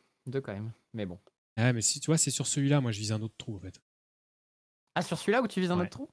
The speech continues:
Speaker 2: Dès le start,
Speaker 1: Ah
Speaker 2: quand
Speaker 1: ouais.
Speaker 2: t'es dans le canon, tu fais un quart de tour à droite et tu vises un petit balcon. Et, euh, y a un autre
Speaker 1: Ouais.
Speaker 2: trou là-dedans, en fait.
Speaker 1: Ah, ok. Ok, ok. Bah, tu peux le, même faire le trou normal en, en un aussi, celui-là. Avec,
Speaker 2: Ouais,
Speaker 1: euh,
Speaker 2: mais,
Speaker 1: la
Speaker 2: euh, l'autre,
Speaker 1: cible
Speaker 2: il est
Speaker 1: bleue.
Speaker 2: quasiment, euh, quasiment systématique.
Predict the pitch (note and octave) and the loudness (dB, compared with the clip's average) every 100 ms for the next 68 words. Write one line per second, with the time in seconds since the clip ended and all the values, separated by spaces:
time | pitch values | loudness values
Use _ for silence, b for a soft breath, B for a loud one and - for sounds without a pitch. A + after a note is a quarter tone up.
0 | _ _ - F#3 E3+ - F3+ E3 C#3+ C#3+ | _ _ 4 6 6 6 4 4 2 2
1 | C#3 C3 C#3+ C#3 D#3+ - C3 A2+ - E3+ | 2 4 4 4 0 -4 -2 0 2 2
2 | D#3 D#3 C3 A#2+ B2 E3 - B2 - B2 | 2 2 4 6 4 2 -2 -6 -4 -2
3 | D3 A#2+ A2 D#3 C#3+ C3 E3+ - _ _ | 2 2 2 0 0 -2 -10 -18 _ _
4 | _ _ _ _ _ G#2 G2+ G2 G#2 G2+ | _ _ _ _ _ -4 -2 -2 -2 -4
5 | G2+ - A2+ G2+ F#2+ - - _ _ _ | -6 -4 -4 -4 -10 -12 -18 _ _ _
6 | _ _ _ _ A3+ C#4 G2+ C3 - _ | _ _ _ _ -12 -8 -8 -8 -12 _
7 | _ C#3 B2 A2 - _ _ b b C3+ | _ -14 -14 -16 -20 _ _ b b -2
8 | - D3+ E3+ E3 D3+ G#3 G3+ E3+ D3+ D3+ | 0 2 0 2 0 2 0 0 0 -2
9 | - D#3+ D#3 D3 F#3 B3+ D3+ C#3 - B2+ | -6 -2 0 0 -4 -4 -4 -4 -6 -6
10 | G#3 F3 - B2 - F#2+ A#2+ _ _ _ | -6 -6 -8 -12 -12 -14 -14 _ _ _
11 | _ A#2 C3 C3 E3+ D#3 B2+ A#2+ D#3 D3+ | _ -4 2 6 8 8 6 6 4 4
12 | B2+ B2 D3 - D3 D#3+ C#3 C3 C3 C#3+ | 4 6 6 4 2 0 2 2 2 2
13 | C#3+ C#3+ C#3 C#3+ C#3 C3 A2 - | 0 0 0 0 0 -2 -4 -10